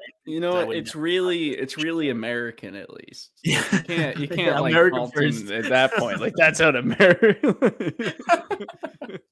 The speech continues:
Speaker 2: Uh, all right, let's just, let's just, let's just turn
Speaker 1: This is
Speaker 2: here.
Speaker 1: great.
Speaker 2: Um, a little bit of hockey talk.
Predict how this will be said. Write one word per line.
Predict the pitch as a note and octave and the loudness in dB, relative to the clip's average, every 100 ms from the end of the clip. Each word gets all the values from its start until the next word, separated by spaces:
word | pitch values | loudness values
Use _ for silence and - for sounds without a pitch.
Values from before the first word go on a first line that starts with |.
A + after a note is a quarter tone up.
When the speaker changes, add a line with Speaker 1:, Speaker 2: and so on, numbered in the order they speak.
| - - _ C#4+ D4 - - C#3+ C3+ | -20 -20 _ -20 -20 -20 -20 -16 -12
Speaker 2:
Uh, | B2 D#3+ D#3 D3 | -8 -2 2 2
all | C3+ F#3 | 2 2
right, | D3+ B2+ | 2 2
let's | A#3 - | -2 -2
just, | F4+ F4 D#4+ | -6 -6 0
let's | B3+ B3 | 0 0
just, | A#3+ - - | -6 -6 -16
let's | E3 F#3 F#3 | -4 -4 -4
just | F3+ - | -12 -10
turn | E3+ C#3 | -6 -6
Speaker 1:
This | |
is | B2+ | -8
Speaker 2:
here. | B2 A2 G#2 | -10 -8 -10
Speaker 1:
great. | D#3 D#3 E3 B2+ _ _ _ | -8 -6 -6 -8 _ _ _
Speaker 2:
Um, | - F3 C3 B2 A#2 A#2 _ _ | 2 4 2 -4 -8 -14 _ _
a | D#3+ | -6
little | F#3+ C4 | -4 -2
bit | G#3 | -2
of | C3 | 0
hockey | C3+ D3 C#3+ | 0 -2 -6
talk. | A#2+ C3 G#2+ G2+ | -10 -8 -8 -10